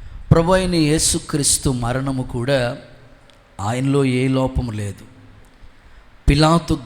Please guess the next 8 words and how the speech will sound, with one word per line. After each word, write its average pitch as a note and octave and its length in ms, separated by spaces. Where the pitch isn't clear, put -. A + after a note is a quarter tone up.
గవర్నరే C#3+ 540
చెప్పాడు, A#2+ 600
"ఈయన B2 180
నీతిమంతుడు" A#2 800
అని. E2+ 180
ఏ F3+ 540
నేరము D3 580
లేదు, C3 420